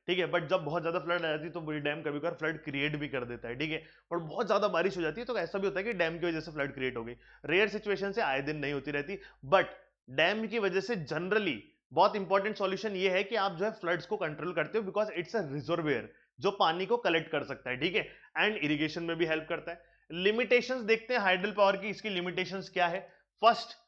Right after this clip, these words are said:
moving or flowing water is not available at all places, हर जगह नहीं है ये। It is available near the sites of flowing rivers,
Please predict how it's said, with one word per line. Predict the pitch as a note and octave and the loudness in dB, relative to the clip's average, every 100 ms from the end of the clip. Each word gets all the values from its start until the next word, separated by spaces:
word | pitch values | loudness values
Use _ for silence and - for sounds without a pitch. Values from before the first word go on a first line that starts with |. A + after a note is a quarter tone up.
| _ - | _ -10
moving | D#3 F#3 G#3 C4 | 2 4 4 2
or | C4+ B3 | 2 2
flowing | A3 A#3 | 2 4
water | A3+ G#3+ | 4 4
is | A#3 F#3+ | 2 2
not | G3+ A3 | 2 4
available | F#3+ F#3 F#3+ G3 F#3+ | 2 0 2 2 2
at | F#3+ - | 2 2
all | D#3 D#3 | 2 2
places, | D3 C3 B2+ A#2+ | 2 -2 -4 -2
हर | D3+ | 0
जगह | D3+ E3 | 2 0
नहीं | E3 D3+ F3 | 0 -2 -2
है | E3+ | -4
ये। | F3 - _ _ _ _ - | -8 -12 _ _ _ _ -2
It | F#3 G#3 | 2 4
is | A3+ | 4
available | G3+ G#3+ A3+ A#3+ A#3 F#3+ | 4 8 8 6 4 0
near | G3+ A3 | 6 6
the | G#3 A#3+ | 4 0
sites | - F#3+ G3+ - | 4 4 4 0
of | F3 F#3+ | 0 0
flowing | - E3 D#3+ D3 | 0 -2 -2 -2
rivers, | C3 B2+ | 0 0